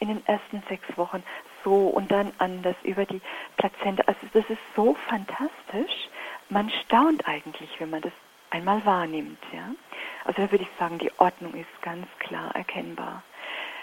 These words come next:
Natürlich ist sehr viel Chaos. Diese Dinge sind, ja, ich denke, das kann man theologisch so sagen, durch den Durcheinanderwerfer. Das ist ja Diabolos, der Durcheinanderwerfer,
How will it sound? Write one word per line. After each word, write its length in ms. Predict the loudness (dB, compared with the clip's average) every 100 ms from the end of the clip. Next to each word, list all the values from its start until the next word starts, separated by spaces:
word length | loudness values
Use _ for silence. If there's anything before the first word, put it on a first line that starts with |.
| -14
Natürlich 680 | -6 -4 -2 2 2 2 -2
ist 140 | -6 -6 0
sehr 140 | 0
viel 160 | 0 -6
Chaos. 420 | -6 0 2 2 -2 -18 -16 -12 -10 -10 -12 -12 -10
Diese 200 | -4 -2
Dinge 340 | 0 4 4 4
sind, 300 | 4 4 4 -2 -16 -18 -14 -14 -12 0
ja, 260 | 4 4 2
ich 120 | -2
denke, 220 | -4 -6
das 100 | -6
kann 120 | -2 0
man 120 | 0
theologisch 420 | 0 0 0 -2 -6 -20 -16 -6
so 80 | -4 0
sagen, 380 | 2 4 2 2
durch 280 | 4 4 2 -4
den 120 | 2
Durcheinanderwerfer. 1120 | 4 6 8 8 8 6 4 4 4 4 0
Das 100 | -2
ist 140 | -2 4
ja 100 | 4
Diabolos, 680 | 6 8 8 10 10 8 2 -2
der 100 | 0
Durcheinanderwerfer, 1040 | 2 2 4 4 6 6 6 0 0 -4